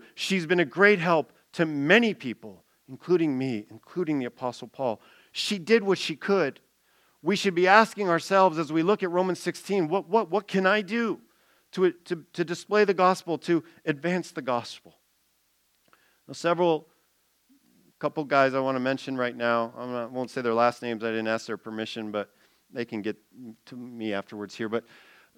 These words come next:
you know, we, we've recently had, um, a s-, a couple of our, our leaders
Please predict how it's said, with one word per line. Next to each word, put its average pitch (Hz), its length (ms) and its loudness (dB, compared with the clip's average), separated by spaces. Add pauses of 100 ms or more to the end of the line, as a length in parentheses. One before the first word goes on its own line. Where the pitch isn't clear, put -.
(220)
you - 120 -4
know, 143 80 4
we, 170 300 0
we've 151 320 -2
recently 165 500 0
had, 143 480 4 (560)
um, 120 500 2
a - 40 -20
s-, - 160 -12
a 147 160 -8
couple 151 280 0
of 127 140 0
our, 123 260 4
our 123 140 0
leaders 127 760 0